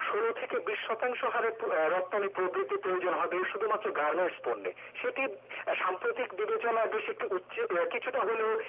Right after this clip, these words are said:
একটু উ-, আম, উপরের দিকের একটি লক্ষ্যমাত্রা। তবে হয়তো সেটি চেষ্টা করলে অর্জন করা যেতে পারে। তবে প্রয়োজন একই সাথে গার্মেন্টস মালিকদের কাছ থেকে যেটি জানা সেটি হলো যে এর একটি বিস্তারিত বিবরণ প্রয়োজন।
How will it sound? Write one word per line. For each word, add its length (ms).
একটু 260
উ-, 480
আম, 340
উপরের 540
দিকের 300
একটি 520
লক্ষ্যমাত্রা। 680
তবে 180
হয়তো 300
সেটি 380
চেষ্টা 280
করলে 240
অর্জন 300
করা 240
যেতে 260
পারে। 240
তবে 260
প্রয়োজন 440
একই 280
সাথে 240
গার্মেন্টস 380
মালিকদের 380
কাছ 260
থেকে 180
যেটি 280
জানা 300
সেটি 200
হলো 280
যে 100
এর 220
একটি 180
বিস্তারিত 600
বিবরণ 460
প্রয়োজন। 440